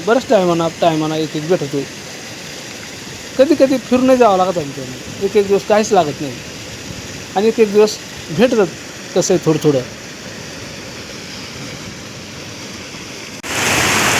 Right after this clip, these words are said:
तर, अं, मित्रांनो, संध्याकाळचं जवळजवळ पावणे सहा वाजले ते. आणि रामदास बसलाय वर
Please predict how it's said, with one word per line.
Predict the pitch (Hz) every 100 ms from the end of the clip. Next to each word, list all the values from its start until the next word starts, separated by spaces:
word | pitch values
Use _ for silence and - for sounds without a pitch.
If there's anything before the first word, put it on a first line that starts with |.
| -
तर, | 208
अं, | 202 196 185 180 196
मित्रांनो, | 208 202 180 175 - - - 226
संध्याकाळचं | 226 208 180 156
जवळजवळ | 170 170 165 175 185 -
पावणे | 185 175 160
सहा | - 185
वाजले | 160 151 156
ते. | 147 135 - - - - - - - - - 170
आणि | 185 196 190 190 190
रामदास | 202 196 196
बसलाय | 226 233 240
वर | 190